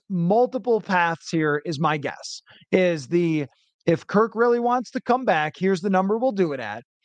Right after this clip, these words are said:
And if he's not gonna go for that number, then here's the players we're interested in drafting. Here is our possibility for trading up. Here's if we can't trade up." The, you've gotta have five plans. You can't just have one. And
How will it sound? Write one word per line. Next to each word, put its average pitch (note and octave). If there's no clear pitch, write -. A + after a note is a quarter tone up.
And F3+
if E3+
he's D#3
not F#3+
gonna F#3+
go F#3+
for A3
that G#3+
number, F3+
then F3
here's E3+
the G3+
players F3
we're D#3+
interested D3+
in B2+
drafting. F3+
Here A#3+
is A3+
our F3+
possibility F#3+
for A3
trading G#3
up. C4
Here's F#3
if G#3+
we B3
can't B3+
trade D3+
up." F2
The, A3
you've A#3+
gotta D#4+
have A3+
five G#3
plans. A2+
You E3
can't A#3+
just G3
have D#3+
one. B2
And F#3+